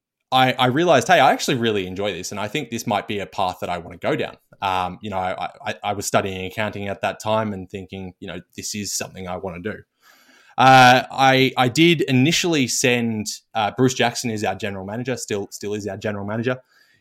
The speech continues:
His wife was, uh, was also working at the company at that time. Her name's Lynette.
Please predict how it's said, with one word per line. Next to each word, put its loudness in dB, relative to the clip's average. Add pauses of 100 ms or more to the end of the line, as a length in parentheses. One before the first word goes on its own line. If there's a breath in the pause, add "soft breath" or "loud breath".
His 2
wife 2
was, -4
uh, -2
was -6
also -4
working -10
at -18
the -18
company -14
at -12
that -12
time. -8
Her -10
name's -8
Lynette. -8